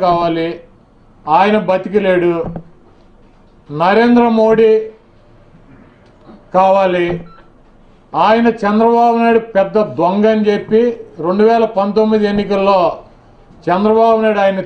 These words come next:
తిట్టినటువంటి తిట్టులు కానీ, ఆయన బీజేపీని మాట్లాడినటువంటి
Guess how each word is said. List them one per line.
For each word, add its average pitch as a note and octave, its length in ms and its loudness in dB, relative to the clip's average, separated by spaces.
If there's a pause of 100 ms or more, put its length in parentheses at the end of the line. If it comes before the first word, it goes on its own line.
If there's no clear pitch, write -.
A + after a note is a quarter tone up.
తిట్టినటువంటి G#3 720 -2
తిట్టులు G3 380 -4
కానీ, G3 260 -2 (1300)
ఆయన G#3 240 2 (160)
బీజేపీని A3 680 0
మాట్లాడినటువంటి G3+ 720 -2